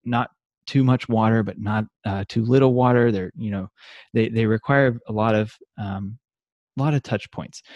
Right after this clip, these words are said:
And so if you want something just super easy, I would suggest herbs, and I would suggest maybe the Mediterranean type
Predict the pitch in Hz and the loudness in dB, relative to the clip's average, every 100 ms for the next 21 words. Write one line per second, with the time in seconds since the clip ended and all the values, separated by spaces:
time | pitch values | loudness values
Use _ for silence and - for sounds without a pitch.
0 | - - 117 123 127 139 147 - 151 135 | -12 -6 2 2 4 2 2 0 2 2
1 | 117 104 - - 135 - - 123 123 104 | 2 -2 -4 0 2 0 0 2 2 0
2 | 98 104 - 117 123 - - 107 135 147 | 0 -2 -6 0 0 -2 -2 -2 -2 -6
3 | - - - 113 120 113 - 120 117 147 | -14 -20 -2 2 2 2 0 -2 0 -2
4 | - - 139 135 117 110 110 104 - 110 | -2 -4 0 2 2 2 0 -2 -4 -4
5 | 101 101 98 - 95 | -2 -2 -4 -4 -6